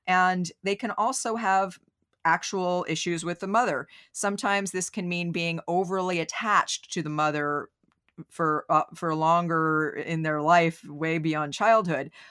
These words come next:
Other times it can be kind of giving up on the mother, like not having experienced enough protection from the mother. And so kind of saying, uh, "I need distance from my actual mother, and I am gonna take over that role of protecting myself. I'm gonna sort of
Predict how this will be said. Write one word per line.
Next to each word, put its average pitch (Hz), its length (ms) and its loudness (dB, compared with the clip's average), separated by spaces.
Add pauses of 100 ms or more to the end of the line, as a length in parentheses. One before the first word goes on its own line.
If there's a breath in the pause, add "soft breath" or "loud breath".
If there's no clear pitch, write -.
(160 loud breath)
Other 294 260 2
times 151 480 -2
it 175 100 -6
can 185 160 -6
be 185 140 -4
kind 214 220 -6
of 185 100 -6
giving 208 320 -2
up 226 180 0
on 170 140 2
the 156 80 -4
mother, 139 380 -2
like 143 200 -4
not 175 300 4
having 170 360 0
experienced 151 840 -6
enough 147 340 -4
protection 156 600 -6 (340 loud breath)
from 160 180 -2
the 156 80 -2
mother. 147 380 0
And 151 240 -6
so 160 320 0
kind 170 240 -2
of 160 100 -4
saying, 165 440 -2 (340 soft breath)
uh, 156 300 2
"I 160 100 -2
need 175 220 -2
distance 190 440 -2
from 165 220 -4
my 156 200 2
actual 170 420 0
mother, 156 420 -2
and 151 140 -4
I 147 80 -2
am 151 160 -4
gonna 143 160 -8
take 180 320 -6
over 165 220 -2
that 151 200 0
role 143 400 -4
of 135 160 -8
protecting 147 500 -8
myself. 127 560 -6
I'm 135 140 -10
gonna 135 240 -10
sort 139 200 -8
of 123 80 -12